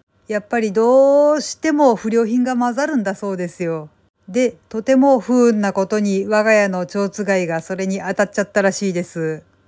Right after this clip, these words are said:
まあ、蝶つがい交換するだけなんで、十分か十五分ぐらいで一応終わりはしたんですけどね。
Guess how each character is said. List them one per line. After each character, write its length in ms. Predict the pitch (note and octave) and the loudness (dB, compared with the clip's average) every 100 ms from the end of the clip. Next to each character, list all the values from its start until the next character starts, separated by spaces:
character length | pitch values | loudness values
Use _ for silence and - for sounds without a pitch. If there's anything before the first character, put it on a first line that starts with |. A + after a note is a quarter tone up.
| _ - | _ -10
ま 240 | G#3+ C4 | -4 -2
あ、 80 | G3 | -2
蝶 240 | - A3+ | -4 -6
つ 120 | C4+ E4 | -4 0
が 120 | D4 | 0
い 80 | G3 | 2
交 220 | G#3 G#3+ | 0 2
換 200 | A#3+ A#3+ | 2 2
す 160 | C4+ | 2
る 80 | C4 | 2
だ 160 | C4 C4 | 2 2
け 100 | C#4+ | 4
な 140 | C4+ | 4
ん 80 | G#3+ | 4
で、 160 | F#3 F3+ | 0 -2
十 160 | G#3+ | -4
分 260 | A#3 D#4 C4 | -4 0 2
か 140 | G3 | 2
十 160 | F3 G3+ | 0 0
五 140 | A3 | 0
分 160 | G#3+ B3 | 2 2
ぐ 100 | C#4 | 2
ら 100 | C4 | 0
い 80 | G3 | 0
で 280 | F#3 F3+ G3 | -2 -2 -4
一 300 | G3 - B3 | -8 0 4
応 140 | A3+ | 4
終 180 | F#3 A3+ | 4 2
わ 100 | C4+ | 2
り 80 | D#4+ | 4
は 140 | A#3+ | 2
し 80 | - | 2
た 140 | C4+ | 0
ん 40 | C#4+ | 2
で 100 | A#3+ | 2
す 40 | - | 0
け 100 | G#3 | -4
ど 140 | F3+ | -2
ね。 380 | F3 F#3 F#3 | -4 -2 -4